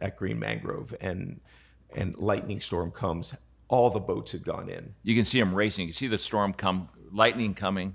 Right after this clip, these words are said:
Speaker 1: But we had
Speaker 2: But the
Speaker 1: never seen more fish in that spot.
Speaker 2: Fish are coming.
Speaker 1: Ever.
Speaker 2: Fish are coming. And Paul's going, "We gotta get out of here. Gotta get out of here. We're gonna fucking die."
Speaker 1: <laughs>
Speaker 2: And the push pole's, you know, staked out, and Paul's trying to hide under,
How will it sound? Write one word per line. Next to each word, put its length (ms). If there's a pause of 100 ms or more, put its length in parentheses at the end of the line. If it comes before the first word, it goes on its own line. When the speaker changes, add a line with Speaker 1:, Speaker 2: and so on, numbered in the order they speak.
(160)
Speaker 1:
But 100
we 220
had 140
Speaker 2:
But 80
the 80
Speaker 1:
never 340
seen 240
more 180
fish 260
in 80
that 180
spot. 100
Speaker 2:
Fish 180
are 80
coming. 380 (120)
Speaker 1:
Ever. 360
Speaker 2:
Fish 340
are 80
coming. 340
And 140
Paul's 240
going, 140
"We 80
gotta 160
get 160
out 80
of 60
here. 220
Gotta 200
get 140
out 80
of 40
here. 120
We're 100
gonna 120
fucking 280
die." 240 (140)
Speaker 1:
<laughs> 360
Speaker 2:
And 280
the 200
push 220
pole's, 340
you 100
know, 80
staked 420
out, 220
and 100 (140)
Paul's 300
trying 220
to 60
hide 380
under, 360